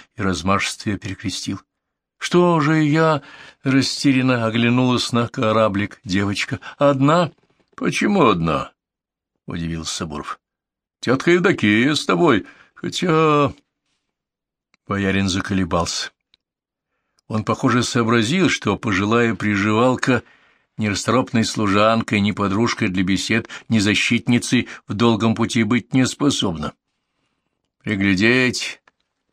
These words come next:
позаботиться, опытом своим в делах рассудительных подсобить — это да. Но чтобы в нынешнем переменчивом мире со всеми хлопотами управиться,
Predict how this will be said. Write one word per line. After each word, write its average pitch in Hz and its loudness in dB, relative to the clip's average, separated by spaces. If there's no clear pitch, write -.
позаботиться, 151 0
опытом 151 -2
своим 139 2
в 120 -2
делах 131 0
рассудительных 123 -2
подсобить — 127 -2
это 127 -2
да. 123 0
Но 110 2
чтобы 104 2
в 98 0
нынешнем 107 2
переменчивом 110 -2
мире 110 2
со 104 -4
всеми 110 -2
хлопотами 113 -2
управиться, 117 -2